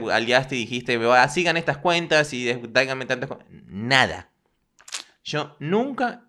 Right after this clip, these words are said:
nunca en esa cuenta, y estoy orgulloso, hice, más allá de poner acá arroba buen día marco,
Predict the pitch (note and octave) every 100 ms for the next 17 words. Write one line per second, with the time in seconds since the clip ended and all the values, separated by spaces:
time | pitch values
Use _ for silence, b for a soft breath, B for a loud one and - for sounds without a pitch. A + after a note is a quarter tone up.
0 | _ C3 F3+ B3+ G#3+ G3 A#2+ C3 C#3 C#3+
1 | D#3+ B2+ - F2 D2+ D#2 - G3 A3 G#3+
2 | - A2+ - A2 - - C#3 D#3 C3+ D3
3 | C#3 A#2+ A2+ C3+ B2 B2 C3+ B2 A2 A#2+
4 | A#2 G#2 A#2+ D#3 A#3+ F#3+ G2